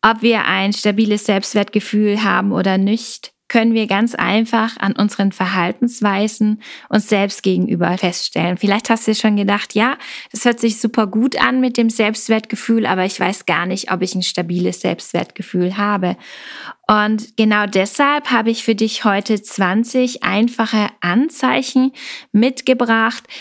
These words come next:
die insgesamt auf einen hohen Selbstwert hinweisen.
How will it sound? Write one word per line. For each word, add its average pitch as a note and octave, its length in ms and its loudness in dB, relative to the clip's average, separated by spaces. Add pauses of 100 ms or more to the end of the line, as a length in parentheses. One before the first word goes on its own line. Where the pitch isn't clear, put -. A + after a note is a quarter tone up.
(280)
die A3 420 2 (140)
insgesamt G#3 1000 2
auf G3 320 0
einen F#3+ 560 2 (260)
hohen G#3 300 2
Selbstwert F3+ 800 0
hinweisen. F3+ 960 -2